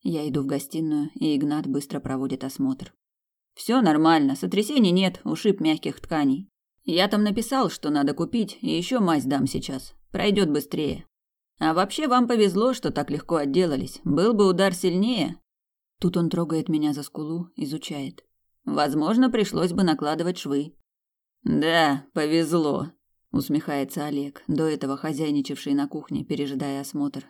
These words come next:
а теперь появившийся в дверях гостиной с вазой с цветами в руках. «В отличие от неверовских».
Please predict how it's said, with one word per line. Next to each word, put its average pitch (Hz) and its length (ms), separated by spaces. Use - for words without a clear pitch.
а 151 120
теперь 202 320
появившийся 170 640
в 143 40
дверях 143 320
гостиной 160 760
с - 120
вазой 151 340
с - 80
цветами 135 480
в 135 80
руках. 131 500
«В 143 160
отличие 165 560
от - 100
неверовских». - 800